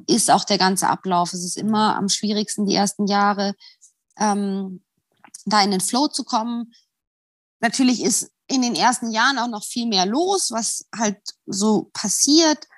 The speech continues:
Ähm, und das ist, ist auch immer ein schöner Weg, ähm, zu sagen, Wahnsinn, was in den letzten fünf Jahren aus der Pferd-Reiter-Kombination geworden ist.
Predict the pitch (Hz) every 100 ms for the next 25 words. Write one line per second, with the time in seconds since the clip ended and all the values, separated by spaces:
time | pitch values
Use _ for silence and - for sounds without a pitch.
0 | _ _ - 233 226 226 226 226 226 -
1 | - - - 220 226 196 214 - 196 -
2 | - - _ _ - - 220 254 254 254
3 | 226 226 254 254 233 202 240 233 - -
4 | - 220 214 214 214 208 208 208 - 208
5 | 214 208 208 208 233 214 208 202 - -
6 | 208 202 208 202 - 202 - 202 185 214
7 | 226 226 208 202 - 196 - 208 202 202
8 | 208 202 - 202 208 - 196 190 185 -
9 | 202 196 180 175 185 180 185 - - 185
10 | -